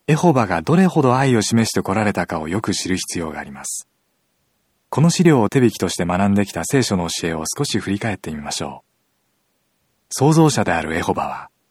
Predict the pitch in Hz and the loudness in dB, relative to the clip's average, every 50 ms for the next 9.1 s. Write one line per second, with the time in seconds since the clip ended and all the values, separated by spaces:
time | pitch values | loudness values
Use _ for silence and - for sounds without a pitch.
0 | _ _ _ _ - - - - - - 117 117 113 110 110 104 98 - - - | _ _ _ _ -10 -10 -10 -6 -2 0 2 4 4 4 4 4 2 0 -2 -2
1 | 107 120 117 156 147 - 147 147 139 - - 143 135 120 107 - 87 82 - - | -2 0 2 0 0 2 2 0 0 0 0 0 0 0 0 -2 -4 -6 -4 -6
2 | 80 - - 80 78 - 80 - - 78 76 - 78 73 73 71 - - - - | -6 -6 -6 -8 -8 -8 -10 -8 -8 -8 -8 -8 -8 -10 -10 -10 -10 -10 -10 -10
3 | - - _ _ _ _ _ _ _ _ _ _ _ _ _ _ _ _ _ _ | -12 -14 _ _ _ _ _ _ _ _ _ _ _ _ _ _ _ _ _ _
4 | _ _ _ - 135 131 - 123 110 - 95 82 78 - - - - - 147 131 | _ _ _ -4 -2 0 2 0 0 0 -4 -4 -4 -6 -6 -2 2 4 6 6
5 | 113 95 - - - 87 73 71 73 78 76 - 90 90 87 _ _ _ _ _ | 4 4 0 -4 -6 -8 -10 -10 -10 -10 -8 -6 -6 -6 -8 _ _ _ _ _
6 | _ _ _ _ _ _ - - 104 113 117 117 117 113 113 - - 113 90 85 | _ _ _ _ _ _ -4 -2 0 2 2 4 2 2 0 0 0 -2 -2 -4
7 | 80 - - _ _ _ _ _ _ _ _ _ _ - - 90 98 117 123 - | -10 -12 -14 _ _ _ _ _ _ _ _ _ _ -8 -2 2 2 2 2 2
8 | - 151 139 - 135 139 131 123 123 123 110 120 120 - - - - - - - | 0 0 0 0 -2 -2 0 2 2 2 2 0 -2 -4 -6 -10 -10 -10 -10 -12
9 | - | -12